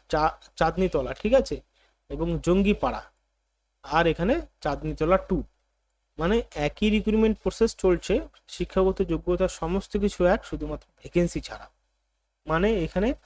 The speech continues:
যেরকম এখানে পোবলা দাঁতপুরে রিক্রুটমেন্ট করা হচ্ছে, সেরকমই পান্ডুয়াতে ওই একই বিষয়ের উপরই নির্ভ-, নি-, রিক্রুটমেন্ট করছে। এবং এরা, তোমরা যদি এই কটা ব্লকের স্থানের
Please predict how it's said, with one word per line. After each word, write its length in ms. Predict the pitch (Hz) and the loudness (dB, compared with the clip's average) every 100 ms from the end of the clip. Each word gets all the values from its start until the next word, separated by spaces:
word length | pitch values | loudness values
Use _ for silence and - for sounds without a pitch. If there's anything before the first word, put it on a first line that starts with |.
| _ _ _ | _ _ _
যেরকম 220 | 180 190 202 | 4 6 4
এখানে 200 | 214 208 | 4 2
পোবলা 260 | 175 175 190 | 4 6 6
দাঁতপুরে 380 | 185 185 - 202 | 6 2 4 4
রিক্রুটমেন্ট 400 | 180 185 196 190 | 6 4 2 4
করা 140 | 190 185 | 4 4
হচ্ছে, 140 | 190 | 4
সেরকমই 520 | 202 190 208 208 208 220 - - | 0 2 4 4 2 0 -6 0
পান্ডুয়াতে 480 | 170 175 185 185 240 | 0 6 4 6 4
ওই 160 | 190 165 | 4 2
একই 300 | 143 - 190 | 0 -2 -4
বিষয়ের 340 | 165 - 170 | -4 2 2
উপরই 320 | 165 - 196 254 | 2 0 2 4
নির্ভ-, 420 | 190 139 123 123 151 | 2 0 -4 -6 -4
নি-, 200 | 143 139 | -4 -2
রিক্রুটমেন্ট 400 | 139 160 143 127 | -6 -2 -2 -2
করছে। 200 | 123 113 135 | -4 -8 -6
এবং 140 | 151 147 - | -6 -6 2
এরা, 240 | 165 202 202 - - - _ _ _ _ _ _ _ _ - | 4 6 4 0 -18 -20 _ _ _ _ _ _ _ _ -2
তোমরা 180 | 175 | 0
যদি 240 | 185 202 214 - | 2 2 0 0
এই 180 | 170 208 202 - _ _ _ | 2 4 0 -8 _ _ _
কটা 280 | 170 - 196 196 147 _ _ | 0 6 6 4 0 _ _
ব্লকের 320 | 151 165 - 175 | 0 0 2 0
স্থানের 380 | - - 175 | 0 0 0